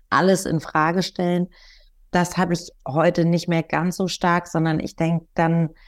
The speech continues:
ja, das kommt drauf an, wie treffend es ist. Wenn es etwas ist, was ich selber über mich auch schon mal gedacht habe,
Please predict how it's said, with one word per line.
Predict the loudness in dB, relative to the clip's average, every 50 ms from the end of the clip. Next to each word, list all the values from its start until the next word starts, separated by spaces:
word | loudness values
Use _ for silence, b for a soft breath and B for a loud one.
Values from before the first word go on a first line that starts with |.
| b b b b
ja, | -2 0 2 2 2 2 2
das | 0 0 -2 -4 -12 -20 _ _ -20 -20 -20 -14 -6
kommt | -2 0 0 0 0
drauf | -2 -4
an, | -2 0 2 4 4 4
wie | 4 2 -2
treffend | -2 -2 -2 -2 -2 0 -2 -2 -2
es | -2 -4 -4 -2
ist. | -4 -4 -2 -2 0
Wenn | 0 0
es | 0 -2 -2
etwas | -4 -2 0 0 -2 0
ist, | -2 -6 -6 -2 -2
was | -2 -2 -2
ich | -6 -6 -2
selber | 0 2 2 2 2 0 0
über | 0 0 2
mich | 0 0 -2 -4 -4
auch | -2 -2 -2 -2
schon | -2 0 0 2
mal | 2 2 0 0
gedacht | -2 -2 -2 -2 -2 -4 -8 -8
habe, | -4 -4 -2 0 0 0 -2